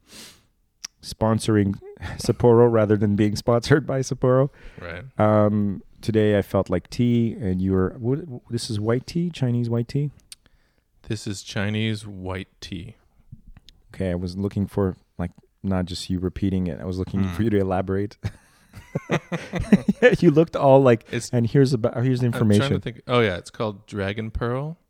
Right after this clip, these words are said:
Speaker 2: and it comes in, like, little balls, and it's, uh, has, <laughs> it has jasmine, and it comes from the same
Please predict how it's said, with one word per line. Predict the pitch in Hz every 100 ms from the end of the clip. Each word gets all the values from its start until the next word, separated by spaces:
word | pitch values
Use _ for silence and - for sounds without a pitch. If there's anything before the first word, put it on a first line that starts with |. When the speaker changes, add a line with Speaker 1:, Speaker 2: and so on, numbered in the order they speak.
| _ _ _ _ _ _ _ -
Speaker 2:
and | 92
it | 90
comes | - 95 92
in, | 90
like, | 87 87
little | 98 92 90
balls, | 95 90 101 143 175 -
and | 98
it's, | 92 - -
uh, | 90 90 90 87 87 92 - _ -
has, | 104 - - - - -
<laughs> | - _ _ - - - - - -
it | - - - 165 -
has | 147 - - - - - - -
jasmine, | 107 104 113 127 147 180 - _ _ _ _ -
and | 98 98
it | 101 -
comes | 120 117
from | 107
the | 98
same | 101 95 95 92 92